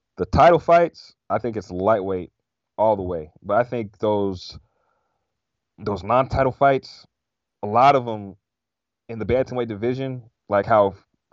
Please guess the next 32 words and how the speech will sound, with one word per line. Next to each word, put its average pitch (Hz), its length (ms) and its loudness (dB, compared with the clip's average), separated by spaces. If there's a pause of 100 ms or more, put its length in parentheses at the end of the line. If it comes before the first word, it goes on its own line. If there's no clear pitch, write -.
(220)
how 87 460 -2
great 120 300 -4
those 101 200 -4
fights 117 360 2
are. 85 280 -2 (1000)
Um, 90 400 2 (840)
they're 110 200 -6
also 117 420 2 (100)
great. 143 260 2
Like, 104 220 -4
Cheeto 143 440 0
and 104 80 -6
Dom, 120 320 0
Dom 110 220 -4
Cruz 131 320 -6
was 98 160 -8
good. 92 480 0
I 107 100 -2
mean, 113 220 -4
the, 123 300 0
like, 139 260 4
like 131 180 2
we 127 100 0
always 131 260 2
say, 127 120 -6
there's 117 160 -4
always 143 440 2
a 113 60 -6
fight 123 440 2 (800)
on 123 140 2
a - 40 -2
card, 110 540 2